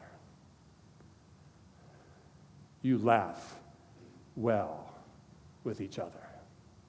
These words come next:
You think. And you consider things from a perspective that God has, and you're changing the world because of it. And you weep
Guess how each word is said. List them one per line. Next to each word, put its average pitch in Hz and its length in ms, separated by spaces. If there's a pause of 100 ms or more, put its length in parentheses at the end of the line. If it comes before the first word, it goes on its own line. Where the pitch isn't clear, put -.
(420)
You 127 160
think. - 640 (1800)
And 123 80
you 123 60
consider 147 600
things 113 420
from 120 140
a 107 40
perspective 160 600
that 127 120
God 131 320
has, 104 460 (680)
and 127 140
you're 120 100
changing 127 420
the 123 80
world 117 300
because 107 400
of 92 80
it. - 300 (1400)
And 113 200
you 120 140
weep 120 480